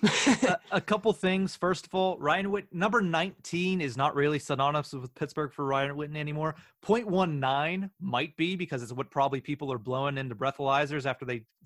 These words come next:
Speaker 2: spend a night drinking Pink Whitney. But
Speaker 1: <laughs>
Speaker 2: if this was which Peng-, which player played best as a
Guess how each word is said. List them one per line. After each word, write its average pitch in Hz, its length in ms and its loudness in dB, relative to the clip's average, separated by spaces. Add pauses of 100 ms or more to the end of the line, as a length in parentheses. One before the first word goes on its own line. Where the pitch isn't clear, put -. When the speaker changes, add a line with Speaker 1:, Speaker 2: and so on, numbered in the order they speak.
(100)
Speaker 2:
spend 135 260 -6
a 127 40 -6
night 127 220 -2
drinking 131 340 -8
Pink 127 200 -8
Whitney. 139 340 -8 (140)
But 160 300 2
Speaker 1:
<laughs> - 1300 -10
Speaker 2:
if 170 180 -4
this 214 280 0
was 180 580 0 (720)
which - 300 -4
Peng-, 180 360 -2
which 175 260 -2
player 185 240 0
played 170 400 -2
best 160 220 0
as 127 160 -4
a 107 100 -10